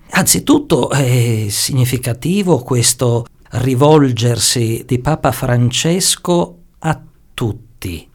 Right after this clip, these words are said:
E non a caso lui aggiunge "senza esclusioni", perché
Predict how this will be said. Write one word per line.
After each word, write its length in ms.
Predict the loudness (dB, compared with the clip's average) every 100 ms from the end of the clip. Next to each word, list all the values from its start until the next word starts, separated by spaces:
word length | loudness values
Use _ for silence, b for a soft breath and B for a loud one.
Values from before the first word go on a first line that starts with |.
| _ _
E 380 | 0 4 4 4
non 200 | 4 4
a 80 | 2
caso 400 | 0 0 0 0
lui 240 | 0 0 0
aggiunge 800 | -2 -2 0 0 0 -2 -4 -6
"senza 680 | -2 0 2 2 2 0 0
esclusioni", 1120 | 0 0 -2 -4 -2 0 2 2 2 -2 -4
perché 640 | -4 -4 -4 0 2 2